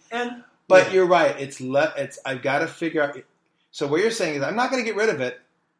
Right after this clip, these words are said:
Speaker 2: but it's how I utilize it. That, that word you said, program, reprogram, manage it
Speaker 1: Yeah.
Speaker 2: to my strength as opposed to a weakness.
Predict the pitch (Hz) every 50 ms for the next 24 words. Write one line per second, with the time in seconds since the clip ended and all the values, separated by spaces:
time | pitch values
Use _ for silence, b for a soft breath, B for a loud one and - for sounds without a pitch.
0 | _ - 151 143 139 135 123 - - - 151 151 160 165 160 127 139 139 135 131
1 | 127 123 123 110 - _ - 160 202 226 196 156 120 110 107 107 104 113 127 -
2 | 127 123 - - 135 127 135 139 139 143 143 139 135 135 - 139 143 - - 143
3 | 143 139 135 139 139 139 131 117 123 139 139 - 135 139 131 139 139 135 127 117
4 | 120 123 131 139 131 131 135 - 147 147 135 - - _ _ _ _ _ _ _
5 | _ - - 180 175 160 147 143 139 139 - - - 160 156 160 151 - 143 131
6 | - - 139 139 135 135 131 135 - - 131 127 123 117 117 113 110 123 123 120
7 | - 104 98 - - - - _